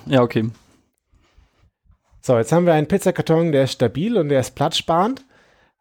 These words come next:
Speaker 2: Aber wir wollen natürlich auch, dass das Produkt da drin gut bleibt. Also brauchen wir einen Pizzakarton mit einer möglichst armen Wärmeabstrahlung. Wie schafft man das? Na, man macht den Karton und da ist dann noch Luft drin, das isoliert und man muss ihn dicht schließen,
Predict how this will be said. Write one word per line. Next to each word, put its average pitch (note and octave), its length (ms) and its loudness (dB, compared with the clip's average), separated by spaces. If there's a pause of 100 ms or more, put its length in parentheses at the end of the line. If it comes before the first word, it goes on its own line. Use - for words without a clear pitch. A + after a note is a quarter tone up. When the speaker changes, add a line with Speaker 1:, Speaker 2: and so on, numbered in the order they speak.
Speaker 2:
Aber F3 400 2 (140)
wir C#3+ 160 0
wollen D#3 160 2
natürlich D3+ 440 -4
auch, C#3 300 -2 (220)
dass B2 200 -4
das A#2+ 320 -2
Produkt - 400 -4
da B2+ 60 4
drin B2+ 320 0
gut C3 240 -4
bleibt. G2+ 440 -4 (360)
Also D#3+ 200 2
brauchen E3 300 2
wir D3 80 2
einen A#2 140 -2
Pizzakarton F3 640 0
mit - 140 -2
einer C#3 240 -2
möglichst E3+ 680 -4 (100)
armen D#3+ 540 0
Wärmeabstrahlung. G#2 920 -2 (1400)
Wie C3 80 -6
schafft - 280 2
man F#3 100 4
das? A3 240 0
Na, B2+ 140 0
man C#3 120 0
macht B2+ 200 -2
den B2 80 -2
Karton C#3+ 420 0
und E3+ 120 -2
da A#2+ 100 0
ist G#2+ 100 -4
dann G#2+ 100 -4
noch G#2 120 -4
Luft F3+ 260 -4
drin, G3 160 0
das A#2+ 160 -2
isoliert B2+ 640 -2 (400)
und E3 520 0
man D#3 120 2
muss D#3 220 2
ihn D#3 140 0
dicht D#3+ 240 0
schließen, A2+ 440 0